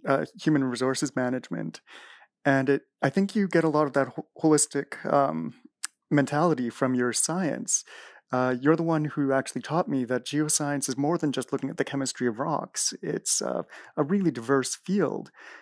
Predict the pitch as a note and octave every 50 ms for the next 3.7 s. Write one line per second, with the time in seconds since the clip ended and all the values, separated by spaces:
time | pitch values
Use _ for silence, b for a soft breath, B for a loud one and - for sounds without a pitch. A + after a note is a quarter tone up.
0 | B B B - - F3+ C#3+ C#3 C#3+ C#3+ C#3+ - _ _ _ _ _ _ _ _
1 | _ _ _ _ _ _ _ _ A#3 E3+ D#3 F#3 G3+ A#3 A#3+ A3+ G3+ G#3 G3+ G3
2 | F3+ F#3+ F#3 F#3 - F#3 F3 E3+ E3 E3 D#3+ - - E3+ F#3+ F#3 D3 B2 - -
3 | D3 D3 D3 - F3+ - F#3 - - D3+ - - D#3 -